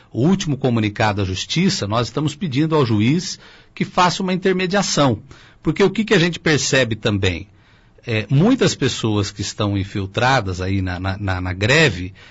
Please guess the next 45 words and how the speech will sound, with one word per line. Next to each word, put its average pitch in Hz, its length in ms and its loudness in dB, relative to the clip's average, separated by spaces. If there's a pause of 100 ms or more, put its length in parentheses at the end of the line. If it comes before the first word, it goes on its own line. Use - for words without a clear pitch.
(160)
elas 160 280 -2
têm 214 160 0
outros 208 480 2
interesses 127 680 0
que - 140 -8
não 196 160 -2
é 202 100 4
o 208 120 2
interesse 190 500 2
do 185 100 0
servidor, 156 680 4 (140)
né? 127 260 -2 (540)
É, 98 320 -2
agora 139 400 2
mesmo 147 300 2
eu - 20 2
estava 104 280 0
vindo 98 280 -2
pra 98 140 -2
cá, 127 220 0
no 139 120 0
Paço, 147 520 -2
entre 170 360 2
eles 196 340 2
lá, 156 380 2
você - 180 -6
percebeu 175 500 0
que 190 120 -6
teve, 190 420 2 (320)
tinha - 180 0
um 156 80 4
grupo 139 360 2
lá 127 120 4
fazendo 113 340 0
uma 110 100 0
algazarra, 113 760 2
o 151 60 -8
próprio 214 400 0
sindicato 151 560 0
pegou 127 280 -2
o - 20 0
microfone 117 540 -2
e - 20 -8
falou, 175 240 0
"Olha, 127 280 2